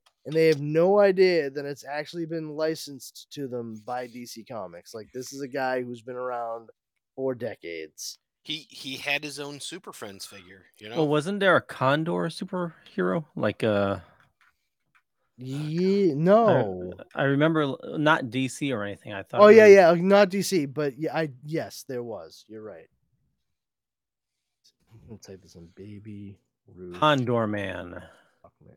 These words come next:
Speaker 1: Ho-, Condor Man. Oh my God, Condor Man.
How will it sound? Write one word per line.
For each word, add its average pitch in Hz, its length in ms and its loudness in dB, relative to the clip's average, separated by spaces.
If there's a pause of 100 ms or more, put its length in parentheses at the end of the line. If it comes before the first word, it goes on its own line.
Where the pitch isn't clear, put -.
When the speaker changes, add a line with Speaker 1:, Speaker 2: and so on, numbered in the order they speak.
(120)
Speaker 1:
Ho-, - 220 -14
Condor 180 380 2
Man. 143 220 -8
Oh 175 140 4
my 131 120 -6
God, 107 420 -10
Condor 95 520 -16
Man. 87 340 -20